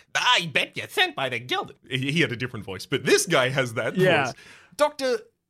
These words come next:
Speaker 1: Hillentroben, uh, thinks you're trying to steal his work."
Speaker 2: You tell the man.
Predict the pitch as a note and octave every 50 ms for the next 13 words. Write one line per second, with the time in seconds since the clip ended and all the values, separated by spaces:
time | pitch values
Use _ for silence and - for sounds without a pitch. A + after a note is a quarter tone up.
0 | _ _ - A3 C#4 D#4 E4 E4+ D#4+ D4+ D4 - G3 G#3 F3 D3+ C#3 C#3 F3 C4+
1 | A#3+ - - E3 F#3+ G#3 G#3+ G3+ - F#3 - F#3+ A3 C#4+ D4 - - - C#4 C#4
2 | C4 - _ _ - - - C#3 F3+ B3 D4 - - - F3+ G3 B3+ C#4 F4+ E4
3 | - - B2 D3 F4+ F#4+ - - - - _ _ _ _ _ _ _ _ _ _
4 | _ _ _ _ - C#3 C3 - - D3 C#3+ C3 B2 B2+ B2+ B2 B2 B2+ C3 D3
5 | F3+ G3+ F#3 C#3+